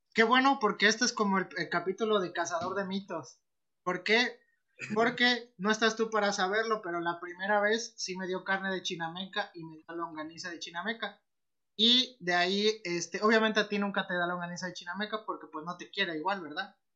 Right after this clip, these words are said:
Pero, eh, a partir de ahí, pues me preguntó de nuevo, "Oye, Luis, ¿qué la carne a tus papás?".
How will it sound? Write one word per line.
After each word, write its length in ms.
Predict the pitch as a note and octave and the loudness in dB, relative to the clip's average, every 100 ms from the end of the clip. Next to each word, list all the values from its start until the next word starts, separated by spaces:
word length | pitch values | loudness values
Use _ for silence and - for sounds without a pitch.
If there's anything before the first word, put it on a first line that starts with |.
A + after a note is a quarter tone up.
| _ | _
Pero, 520 | G3+ A3+ A#3 A#3+ - - | 4 6 6 2 -2 -10
eh, 340 | E3+ E3+ E3+ E3+ | -6 -4 -2 -2
a 140 | F3 | 0
partir 360 | F3+ F3 G3+ G#3 | 0 -2 -2 0
de 100 | G#3+ | 2
ahí, 460 | G#3 A3 A3+ A3+ _ | 2 2 0 -6 _
pues 200 | F3 F3 | -12 -8
me 140 | F3 E3+ | -6 -6
preguntó 520 | F3+ E3+ E3+ E3 F#3 | -6 -4 -6 -4 -4
de 100 | F#3 | -2
nuevo, 280 | F#3+ G3+ F#3+ | -2 -2 0
"Oye, 280 | A3 A#3+ A3 | -2 0 0
Luis, 400 | A3 B3+ B3+ - | 0 0 -2 -4
¿qué 200 | G3+ G3+ F#3+ E3+ | -2 -2 -4 -10
la 180 | E3 D#3+ | -10 -4
carne 320 | G3 G#3+ A3 G#3 | 4 4 4 0
a 80 | |
tus 120 | D#3+ - | -6 -10
papás?". 400 | D3+ F3 G3 | -8 -6 -6